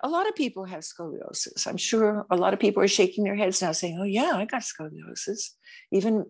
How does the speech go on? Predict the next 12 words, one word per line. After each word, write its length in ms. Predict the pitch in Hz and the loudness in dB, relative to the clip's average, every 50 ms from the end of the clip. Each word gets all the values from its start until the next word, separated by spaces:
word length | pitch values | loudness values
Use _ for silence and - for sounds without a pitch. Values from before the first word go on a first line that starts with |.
| - | 0
me-, 200 | 190 196 202 - - | 2 4 4 4 4
a 40 | - | 4
lot 120 | 196 202 208 | 2 2 2
of 100 | 208 214 | 2 0
men 260 | 214 214 247 320 294 | 2 2 2 0 -2
have 100 | 214 160 | -4 -6
scoliosis. 840 | - - - 175 160 151 147 131 - - - - - - - - - _ _ _ _ _ - - - - - - - | -6 -8 -10 -10 -8 -8 -8 -8 -6 -4 -4 -4 -4 -4 -6 -6 -6 _ _ _ _ _ -16 -16 -14 -14 -14 -8 -2
So 300 | - - 208 196 - - | 2 4 6 6 4 6
I 300 | - 208 226 277 349 370 - - - - | 6 6 6 6 4 2 2 -4 -6 -2
always 320 | 208 220 226 220 220 - | 0 2 2 2 2 0
have 180 | 214 202 190 190 | -6 -8 -12 -12
heat. 500 | - - - 175 160 208 - - - - | -12 -6 -4 -2 -2 -2 -4 -10 -14 -14